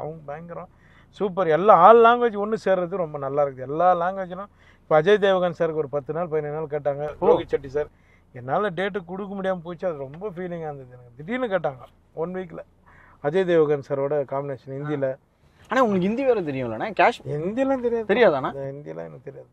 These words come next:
Speaker 2: எத்தனை language தான் உங்களுக்கு தெரியும்? உண்மையா சொல்லுங்க.
Speaker 1: எனக்கு ஒண்ணும் பெருசா லாங்குவேஜ்லாம் தெ-, தமிழ் தவிர வேற எதுவும் தெரியாதுப்பா. ஓப்பனா சொல்றேன், தமிழ் language தவிர வேற எதுவுமே தெரியாது எனக்கு. இங்கிலீஷ் அப்படியே ஒண்ணும் அது total அவுட்,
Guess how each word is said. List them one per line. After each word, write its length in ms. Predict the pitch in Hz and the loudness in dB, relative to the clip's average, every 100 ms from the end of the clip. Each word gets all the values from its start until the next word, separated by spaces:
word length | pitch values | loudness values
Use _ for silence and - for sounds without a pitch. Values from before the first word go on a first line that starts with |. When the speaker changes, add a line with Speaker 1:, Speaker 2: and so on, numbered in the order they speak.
| 139 156 | 0 0
Speaker 2:
எத்தனை 200 | 180 254 | 4 6
language 300 | 190 202 180 | 6 4 4
தான் 100 | 175 | 2
உங்களுக்கு 200 | 156 123 | 0 -4
தெரியும்? 160 | 123 120 | -6 -6
உண்மையா 180 | 143 151 | -6 -6
சொல்லுங்க. 320 | 113 - 131 143 | -6 -2 0 0
Speaker 1:
எனக்கு 260 | 165 170 165 156 | -2 -4 -4 -4
ஒண்ணும் 320 | 160 185 196 147 | -4 -6 -8 -6
பெருசா 320 | 147 - 190 160 | -6 0 4 4
லாங்குவேஜ்லாம் 520 | 165 156 143 151 143 | 4 -2 -4 -8 -8
தெ-, 100 | 147 170 | 0 2
தமிழ் 320 | 190 208 170 | 4 0 4
தவிர 180 | 185 185 | 2 4
வேற 100 | 151 156 | -2 -4
எதுவும் 160 | 156 | -8
தெரியாதுப்பா. 360 | 147 143 135 147 - _ _ _ 156 | -8 -8 -10 -16 -16 _ _ _ 0
ஓப்பனா 280 | 156 170 156 | 0 -6 -6
சொல்றேன், 240 | - - _ _ _ _ _ - - _ _ _ _ _ _ 160 | -12 -14 _ _ _ _ _ -20 -20 _ _ _ _ _ _ 2
தமிழ் 240 | 202 233 208 | 4 4 4
language 280 | 170 143 147 | 2 0 2
தவிர 160 | 151 139 | 2 0
வேற 80 | 131 | -2
எதுவுமே 220 | 143 165 139 | -4 -4 -2
தெரியாது 240 | 143 127 117 | -4 -4 -10
எனக்கு. 200 | 107 - _ _ - 143 151 160 | -14 -20 _ _ -16 -14 -10 -6
இங்கிலீஷ் 320 | 190 208 - 196 | -4 -6 0 -2
அப்படியே 300 | 175 190 190 190 185 | 2 0 0 0 -2
ஒண்ணும் 280 | 180 180 175 160 | -2 -4 -2 -2
அது 160 | 147 156 147 127 139 | -2 -4 -4 -8 0
total 380 | 156 180 185 165 | 2 2 2 2
அவுட், 180 | 156 | 0